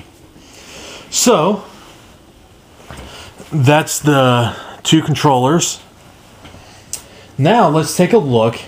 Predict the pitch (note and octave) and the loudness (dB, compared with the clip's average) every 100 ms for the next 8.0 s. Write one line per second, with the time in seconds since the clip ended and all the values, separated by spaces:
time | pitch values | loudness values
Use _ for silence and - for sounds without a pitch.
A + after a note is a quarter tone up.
0 | - A2+ - B2+ G#3+ A#3 A3+ B2+ G2+ A2+ | -6 -6 -6 -2 2 2 2 -2 0 -2
1 | G2+ - G#3+ - - - - - - - | -4 -6 -8 -10 -20 -20 -20 -20 -20 -2
2 | D#3 - D4+ D4 A3 G#3 C3 - E3 - | -2 2 0 4 4 4 0 0 -2 -2
3 | - C#4+ C#4 B2+ D3 B2 A#2+ B2+ - - | 0 2 2 2 0 2 0 0 -2 -18
4 | - D3+ - G3 A3+ D#3+ A#2 G2+ F2 C#2 | -2 0 2 2 4 0 -2 -6 -6 -12
5 | - C#3+ D3+ D3+ D3 D#3 E3 - G3 G#3 | -4 0 2 2 2 2 0 2 2 2
6 | C3+ G2+ G2+ - F#2 F#2 C3+ B2+ D#3+ C#3 | 0 -2 -6 -6 -6 0 0 2 2 2
7 | D3+ C#3+ C#3 C3+ C3+ B2+ G3 B2 D#2 | 2 2 2 2 0 2 2 2 -4